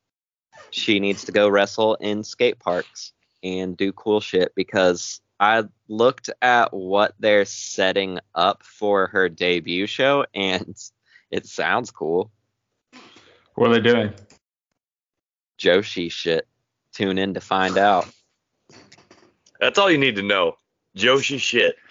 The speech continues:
Speaker 1: I hope nothing but the best for them,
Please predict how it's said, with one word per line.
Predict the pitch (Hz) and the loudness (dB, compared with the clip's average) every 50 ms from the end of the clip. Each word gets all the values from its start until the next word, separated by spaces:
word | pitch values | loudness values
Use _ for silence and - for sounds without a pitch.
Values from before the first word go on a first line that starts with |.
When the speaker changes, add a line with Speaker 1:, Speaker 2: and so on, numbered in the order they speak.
| _ _ _ _ _ _ _ - - - - - | _ _ _ _ _ _ _ -20 -20 -20 -8 -2
Speaker 1:
I | - 120 135 143 151 151 156 160 151 135 - - _ _ _ _ _ - | 2 2 4 4 4 4 4 2 0 -2 -4 -8 _ _ _ _ _ -20
hope | - - 135 143 143 - - - | -8 -4 -2 -2 -2 -2 -6 -8
nothing | 117 107 110 110 110 113 - 123 113 110 98 92 _ | -6 -2 0 0 0 -2 -4 -8 -8 -8 -10 -12 _
but | - 95 92 92 - - | -4 -2 -2 -2 -2 -6
the | - - 90 78 _ _ | -12 -16 -16 -16 _ _
best | - 82 78 78 - - - - | -6 -6 -6 -6 -8 -14 -20 -20
for | - _ - 95 95 95 | -14 _ -6 -4 -4 -2
them, | 95 95 95 95 95 95 - | -2 -4 -4 -4 -6 -10 -12